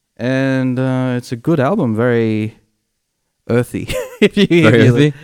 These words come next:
Speaker 2: Let's,
Speaker 1: Very
Speaker 2: let's,
Speaker 1: earthy.
Speaker 2: let's, let's pause a second and then, um, 'cause,
Speaker 1: We'll get
Speaker 2: 'cause
Speaker 1: back right
Speaker 2: we'll
Speaker 1: into it.
Speaker 2: Yeah.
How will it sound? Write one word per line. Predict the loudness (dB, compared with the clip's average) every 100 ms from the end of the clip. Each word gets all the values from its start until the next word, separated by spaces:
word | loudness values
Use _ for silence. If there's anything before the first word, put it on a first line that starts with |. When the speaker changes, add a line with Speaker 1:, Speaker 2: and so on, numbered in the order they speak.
| -4 2
Speaker 2:
Let's, | 2
Speaker 1:
Very | 2 4
Speaker 2:
let's, | 4
Speaker 1:
earthy. | 2 0
Speaker 2:
let's, | 0 0 -2
let's | -2
pause | 2 2 2
a | 2
second | -2 -2 -2 -8 -14 _
and | -6 -2
then, | 0 -2
um, | -4 -6 -10 -18 _ _ _ _ _ _ _ _ _
'cause, | -8 -8 -8 -14 -10
Speaker 1:
We'll |
get | -4
Speaker 2:
'cause | -4 -4
Speaker 1:
back | -10 -10
right | -14 -12
Speaker 2:
we'll | -8 -8
Speaker 1:
into | -8
it. | -16 -20 _
Speaker 2:
Yeah. | -10 -10